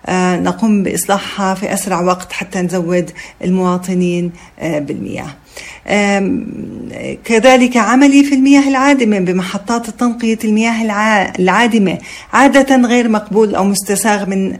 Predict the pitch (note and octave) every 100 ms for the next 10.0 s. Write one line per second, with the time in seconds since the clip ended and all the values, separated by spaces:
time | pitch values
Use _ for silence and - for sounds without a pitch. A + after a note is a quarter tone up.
0 | - - F#3 G3 F3+ A3 A3 A3 G#3+ G3+
1 | F#3+ E3+ E3+ D3+ D#3+ - - - - -
2 | A3 A3 A3+ A3 B3 G#3 G#3+ G#3+ F#3+ F#3
3 | F#3 F3 F3+ F3 G#3 G#3 G3 F#3 F#3+ F#3+
4 | G3 F#3+ F3+ B3+ G#3+ A3+ G#3 G3+ F#3 F#3+
5 | F3 E3 F3 F#3 G3 F3+ F#3 F3 G#3+ -
6 | A#3 A#3 - - - - B3 C4 A#3+ G3+
7 | F#3+ A3 - G3 F3 F3 G3+ G3+ G3+ G3+
8 | - - C4+ C4 A#3+ G#3 F#3+ F#3+ F#3 F#3+
9 | F#3+ F#3+ F#3 F3+ - D#3+ D#3 F3+ F3+ C3+